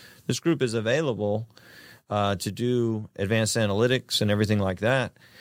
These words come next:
took a little while to, to find the right customers to be able to implement those type of solutions. So there's work there in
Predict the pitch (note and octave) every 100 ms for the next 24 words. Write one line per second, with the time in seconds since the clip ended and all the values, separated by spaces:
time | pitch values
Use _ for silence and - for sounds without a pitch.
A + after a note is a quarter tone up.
0 | - - _ - F3 C#3+ C3+ B2+ A2+ A#2
1 | A#2 A#2 A2+ - A2 G2+ F#2 - - G#2
2 | B2 B2 A#2+ G#2 G#2 A2 A2 - _ _
3 | - _ - B2 - G#2+ G#2 F#2+ - B2+
4 | G#2 A2 G#2+ G#2 G2+ - - A#2+ C3+ G#2
5 | F#2 E2+ F2+ F2+ F#2 F2+ F2 - F2+ F2+
6 | F#2+ F2 - G2+ F2+ F2+ - - - -
7 | - C3+ G#2+ A2 A2+ - A2 A2 G#2+ G2
8 | F#2+